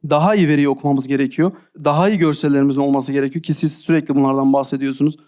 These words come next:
Görseller, başlıklar, ürün açıklamaları. Artık bunlara da geçtik. İşin en zor kısımlarından biri bir ürünü oturtmak, yani yorum almak. İşin lansman kısmı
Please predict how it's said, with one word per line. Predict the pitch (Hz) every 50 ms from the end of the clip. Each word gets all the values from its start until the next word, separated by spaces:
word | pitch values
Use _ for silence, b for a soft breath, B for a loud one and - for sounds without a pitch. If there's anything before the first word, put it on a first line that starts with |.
| b b b _ _ _
Görseller, | - 151 147 139 143 - 143 143 143 143 143 139
başlıklar, | 147 147 147 - - - - 147 151
ürün | - 156 147 156
açıklamaları. | 156 143 147 - - 147 143 143 147 156 147
Artık | - 180 202 190 - -
bunlara | 170 180 185 196 208 220
da | 233 226
geçtik. | 190 175 170 165 - 262 254 - - -
İşin | 151 - - 226 - - -
en | 185 214 233
zor | 214 190 180 165 -
kısımlarından | - - - 156 151 147 143 143 143 143 143 143 139
biri | 190 220 247 269 254 - -
bir | 170 247 240
ürünü | 220 226 247
oturtmak, | 240 202 170 - 185 165 165 151 135 131
yani | 135 143 156 185 202 170
yorum | 156 160 165 196 185 160
almak. | 135 127 123 - 123 - - _ _ _ - -
İşin | 175 - 202 190 175
lansman | 165 160 160 - 185 180 180 180
kısmı | 180 165 151 - 160 208 233